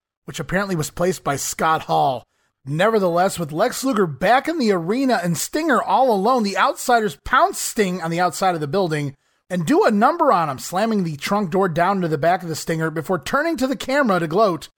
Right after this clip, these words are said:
about their actions. And since this didn't happen during normal wrestling hours, I'd imagine that Hall and Nash, they should have been charged on something here, perhaps put in jail? Now, today, we look at this and go,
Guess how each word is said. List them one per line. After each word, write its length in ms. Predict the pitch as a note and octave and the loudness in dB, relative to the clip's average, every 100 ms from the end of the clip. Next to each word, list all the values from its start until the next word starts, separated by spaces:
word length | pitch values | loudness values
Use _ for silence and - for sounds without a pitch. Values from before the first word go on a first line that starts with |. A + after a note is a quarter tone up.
| _ _ - | _ _ -10
about 280 | D3 D3 D#3 | -2 -2 0
their 140 | D3+ | 0
actions. 580 | D3 C#3 - B2+ A2 C3 | 0 -2 -6 -10 -10 -14
And 120 | B2+ _ _ | -16 _ _
since 340 | - - D#4+ - | -8 -2 -2 -2
this 220 | A#3 C3+ | -6 -2
didn't 220 | A#3 A#3 | -2 -2
happen 360 | E3+ G#3 G#3 E3+ | 0 0 0 -2
during 260 | F3+ E3 | 0 0
normal 340 | D#3+ G3 F#3+ D#3+ | 0 0 0 0
wrestling 500 | D#3+ F#3 G3 - C#3+ | 2 2 0 -4 -2
hours, 380 | B2+ B2+ E3 E3 | -2 -2 -2 -2
I'd 100 | E3+ | -2
imagine 460 | E3 A3+ C4+ G3 | 2 2 2 0
that 180 | F3 - | -2 -4
Hall 280 | - A#3 D4 | -2 0 2
and 120 | G3 | 2
Nash, 300 | G3 B3+ - | 2 2 0
they 100 | F3 | -4
should 160 | - C#4+ | -2 -2
have 80 | |
been 100 | D4+ E3 | 0 0
charged 460 | F#3 A#3+ D4 E3 | 2 4 2 -2
on 140 | E3 D3 | -6 -4
something 360 | E3 C#3 C#3+ | -6 -6 -8
here, 160 | C3 G#2+ | -8 -8
perhaps 300 | C#3+ F#3 - | -4 -4 -2
put 160 | G3+ | -4
in 100 | F#3 | -4
jail? 360 | C3+ F3 C4+ C4 _ _ _ _ _ | -2 2 0 0 _ _ _ _ _
Now, 140 | F3 E3+ | -8 -6
today, 520 | - D#3+ D3 A3+ F3 | -6 -4 0 2 2
we 140 | D#3+ | 0
look 160 | E3 F3+ | -2 -2
at 80 | D#3+ | -4
this 160 | D#3+ | -4
and 80 | E3 | -2
go, 280 | D#3+ D#3 | 0 0